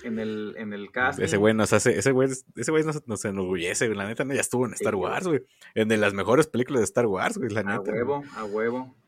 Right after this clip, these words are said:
Speaker 1: Está Alfredo Molina, Kate del Castillo.
Speaker 2: Alfred Molina, güey.
Speaker 1: Ah, perdón, Alfred Molina,
Speaker 2: Es
Speaker 1: que
Speaker 2: el
Speaker 1: bueno,
Speaker 2: doc-, el Doc
Speaker 1: el Doctor
Speaker 2: Ock, güey,
Speaker 1: Octopus,
Speaker 2: no mames,
Speaker 1: ajá.
Speaker 2: güey.
Speaker 1: El Cochiloco, güey, también sale Joaquín
Speaker 2: El
Speaker 1: Cosio.
Speaker 2: Joaquín Cosio, güey.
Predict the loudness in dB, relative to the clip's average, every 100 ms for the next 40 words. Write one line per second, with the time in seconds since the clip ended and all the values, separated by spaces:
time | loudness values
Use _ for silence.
0 | _ _ _ -4 4 8 8 6 4 2
1 | 2 2 2 0 0 0 2 2 2 -2
2 | -8 -16 _ _ _ 0 2 -2 -2 -6
3 | 0 4 6 8 8 8 4 4 2 2
4 | 0 0 2 6 10 10 10 8 8 0
5 | -2 0 0 2 0 0 4 6 10 12
6 | 12 8 6 2 6 6 6 8 8 8
7 | 4 4 4 2 2 2 0 0 -2 -2
8 | -2 -4 -6 -10 -4 -2 4 4 4 4
9 | 4 6 4 2 0 -2 -4 -4 -4 -2
10 | 0 0 0 -2 0 0 0 -2 -4 -4
11 | -2 -4 -2 -4 -2 -6 -6